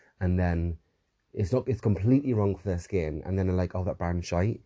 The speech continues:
but it's just because they were mis-, either misinformed or didn't understand what they meant to be buying. So my philosophy is,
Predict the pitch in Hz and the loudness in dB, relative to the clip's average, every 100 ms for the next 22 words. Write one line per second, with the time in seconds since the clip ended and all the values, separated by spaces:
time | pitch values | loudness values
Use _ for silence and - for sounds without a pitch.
0 | - _ - 95 95 101 104 - 92 - | -20 _ 0 0 2 -4 -4 0 -2 -2
1 | _ _ _ 92 87 87 90 - - 92 | _ _ _ 0 2 2 0 -4 -4 -2
2 | 85 87 78 _ - - 120 110 98 - | 0 -2 -2 _ -12 -2 0 0 -4 -2
3 | 90 82 80 - 92 98 85 95 85 90 | 0 0 -4 -6 -4 -2 -2 -2 -2 -2
4 | 85 82 85 90 82 - 85 87 90 110 | -2 -2 -2 -2 -4 -8 -4 0 2 0
5 | 117 _ _ _ _ _ _ _ _ _ | -2 _ _ _ _ _ _ _ _ _
6 | _ - - - 117 127 147 156 - 123 | _ -20 -20 2 4 6 4 2 2 -2
7 | 110 85 82 | 0 0 -4